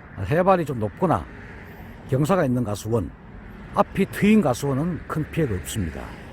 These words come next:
일부 있긴 있습니다만 우려할 정도는 아니고, 아, 저지대,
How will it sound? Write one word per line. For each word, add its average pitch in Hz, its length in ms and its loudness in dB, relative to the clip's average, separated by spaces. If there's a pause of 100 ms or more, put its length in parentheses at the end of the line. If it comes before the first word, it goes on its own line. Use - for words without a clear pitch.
(320)
일부 185 260 4
있긴 143 180 0
있습니다만 123 640 0
우려할 160 260 4
정도는 113 300 0
아니고, 92 340 -2 (680)
아, 98 400 -2
저지대, 165 480 4